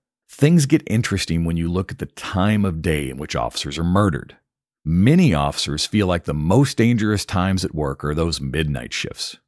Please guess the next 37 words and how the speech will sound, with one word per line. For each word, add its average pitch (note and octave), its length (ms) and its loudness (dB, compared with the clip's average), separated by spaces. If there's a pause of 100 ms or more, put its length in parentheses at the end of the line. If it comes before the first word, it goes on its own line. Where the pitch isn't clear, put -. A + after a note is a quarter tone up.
(400)
We A#2+ 140 6
joke C3 260 4
that D#2+ 120 2
nothing F2+ 360 2
good E2+ 180 2
ever D2+ 180 0
happens C#2+ 380 -4
after B1+ 240 -6
midnight, E2 540 -2 (340)
but - 120 0
you C3+ 80 4
must E3 220 4
understand F#2 500 0
that D#2 100 -6
the D2 100 2
highest B2 640 -2
call B2+ 280 0
volume D2 420 0
takes - 320 -2
place F#2+ 260 0
between F2+ 520 0
noon D2+ 420 -2 (160)
and G#2+ 180 4
midnight. G2 460 2 (580)
At C#2+ 100 -4
my G2 160 4
department, E2+ 520 0
forty-two C3 760 2
percent A2+ 540 -2
of - 100 -6
all F#2 180 4
calls G#2+ 360 0
for G#2+ 120 -4
service G2 460 -2
at D2+ 60 -10
the - 80 -12
department - 480 -4